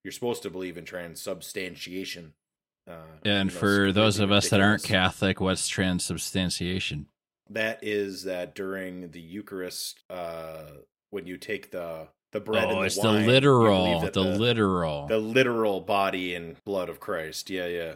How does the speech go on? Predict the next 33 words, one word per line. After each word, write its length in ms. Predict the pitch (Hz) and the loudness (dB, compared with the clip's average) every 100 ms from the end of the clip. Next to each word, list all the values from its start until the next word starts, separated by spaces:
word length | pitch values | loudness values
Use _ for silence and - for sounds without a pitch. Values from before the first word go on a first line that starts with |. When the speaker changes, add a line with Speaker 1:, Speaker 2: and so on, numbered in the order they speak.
| - | -10
Speaker 1:
yeah. 140 | 98 87 | -8 -6
When 180 | 85 98 | -6 -6
you, 120 | 95 | -6
when 160 | 95 | -6
you 60 | 95 | -4
take 200 | 95 135 | 0 0
your 100 | 113 | -2
communion 540 | 107 101 107 98 87 | -6 -8 -6 -6 -8
or 80 | 82 | -10
whatever. 400 | 80 82 82 80 - _ _ _ - | -10 -10 -12 -16 -20 _ _ _ -6
Yeah. 120 | 87 | 0
Speaker 2:
Yeah, 240 | 180 139 | 4 6
I 100 | 123 | 4
think 260 | 127 202 226 | 4 2 2
I 120 | 285 | 4
had 240 | 208 208 170 | 6 6 6
a 40 | |
good 240 | 120 170 131 | 4 2 2
debate 520 | 98 101 117 135 - | 2 4 4 4 0
about 380 | 90 104 120 101 | 0 2 2 4
that 380 | 104 95 95 - | 4 4 2 0
maybe 320 | 107 131 131 | 2 2 0
in 140 | 117 | -2
college 800 | - - 82 104 143 143 113 - | -2 -8 -6 -2 -2 -2 -2 -2
or 100 | 95 90 | 0 0
shortly 320 | - 113 101 | 0 2 2
after 160 | 92 101 | 0 0
college 500 | - 95 90 80 90 | 0 2 2 0 -2
about 240 | 87 82 | 0 0
how 640 | - 90 90 90 87 90 - | 2 4 6 4 4 2 -2
that 340 | - 90 92 92 _ - | -2 0 2 0 _ -8
wasn't 440 | 85 80 92 123 | -2 0 0 -2
cannibalism. 880 | - 120 135 135 131 156 156 156 160 | -2 -2 0 -2 0 2 2 2 0